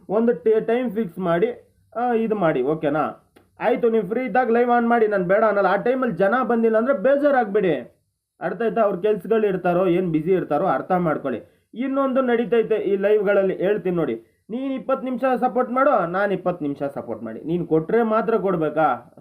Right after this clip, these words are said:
So, ನಾನ್, ನಾನ್ ಕೇಳ್ತಾ ಇದ್ದೀನಿ ಪ್ರಶ್ನೆಗೆ, ನೀನ್ ಕೊಟ್ರೆ ಮಾತ್ರ ಕೊಡ್ಬೇಕಾ? ಇಲ್ಲ ನಾನ್ ಕೊಡ್-, ನಾನ್ ಕೊಡ್ತೀನಿ, ನೀನ್ ಕೊಡ್ಲೇಬೇಕು ಅಂತ ಏನಾದ್ರು ರೂಲ್ಸ್ ಇದೆಯಾ? ಏನ್ರಿ ಮಾತಾಡ್ತೀರಾ? ಕೊಟ್ರ ಬಿಟ್ಟಾಕಿ, ಇವಾಗ ಸಪೋರ್ಟ್ ಮಾಡಿದ್ರ ಬಿಟ್ಟಾಕಿ, ಮತ್ತೆ ಅವ್ರು ಬಂದ್ ಮಾಡ್ತಾರೆ ಅಂತ ಎಕ್ಸ್ಪೆಕ್ಟ್ ಮಾಡಕ್ಕೆ ಹೋಗ್ಬೇಡಿ,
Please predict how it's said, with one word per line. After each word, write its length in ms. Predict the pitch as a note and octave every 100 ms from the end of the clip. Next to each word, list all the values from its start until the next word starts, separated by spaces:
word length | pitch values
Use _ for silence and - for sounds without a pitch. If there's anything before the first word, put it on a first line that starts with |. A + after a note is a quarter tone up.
| -
So, 100 | D#3
ನಾನ್, 280 | D#3 D#3+ - _ _ _ _ _ _ _
ನಾನ್ 220 | D#3+ E3
ಕೇಳ್ತಾ 260 | F3+ G3 F#3
ಇದ್ದೀನಿ 220 | F3 E3
ಪ್ರಶ್ನೆಗೆ, 460 | D3 D3+ D#3 D#3 D#3
ನೀನ್ 180 | D#3 C#3+
ಕೊಟ್ರೆ 280 | D3 F3+
ಮಾತ್ರ 320 | G3 F#3+ G3+ G#3
ಕೊಡ್ಬೇಕಾ? 420 | F3+ D#3 D3+ D#3
ಇಲ್ಲ 140 | D#3+
ನಾನ್ 200 | D#3 E3
ಕೊಡ್-, 500 | D#3+ D#3+ E3 D#3 D3+ D3+ - -
ನಾನ್ 160 | D#3 F#3
ಕೊಡ್ತೀನಿ, 380 | G3 F#3+ A#3
ನೀನ್ 100 | G#3
ಕೊಡ್ಲೇಬೇಕು 500 | F3 F#3 G#3 G3 G3
ಅಂತ 140 | F3 E3+
ಏನಾದ್ರು 320 | E3 E3 D3+
ರೂಲ್ಸ್ 280 | D3 E3+ E3+
ಇದೆಯಾ? 320 | B2+ A#2+ A#2
ಏನ್ರಿ 500 | A#2 D3 D3 D3 G#3+
ಮಾತಾಡ್ತೀರಾ? 640 | G#3 E3 E3 D#3 D3 C#3
ಕೊಟ್ರ 460 | C#3+ G3+ G#3+ F#3+ G#3+
ಬಿಟ್ಟಾಕಿ, 540 | E3+ D#3+ F3 F#3+ F3
ಇವಾಗ 140 | E3 G#3
ಸಪೋರ್ಟ್ 320 | F#3+ F#3 G#3+ G3
ಮಾಡಿದ್ರ 320 | G3+ G3 G#3+
ಬಿಟ್ಟಾಕಿ, 560 | D#3 D#3+ G3 F#3+ D3+
ಮತ್ತೆ 280 | D3 F#3+ F#3+
ಅವ್ರು 160 | A3 F#3+
ಬಂದ್ 200 | G3+ G#3
ಮಾಡ್ತಾರೆ 440 | F3+ G3 F#3+ G3
ಅಂತ 120 | G3
ಎಕ್ಸ್ಪೆಕ್ಟ್ 460 | F#3 D3+ - G#3 F3
ಮಾಡಕ್ಕೆ 380 | D#3 F3+ - G#3
ಹೋಗ್ಬೇಡಿ, 580 | G3 F#3+ F3+ E3 A#2+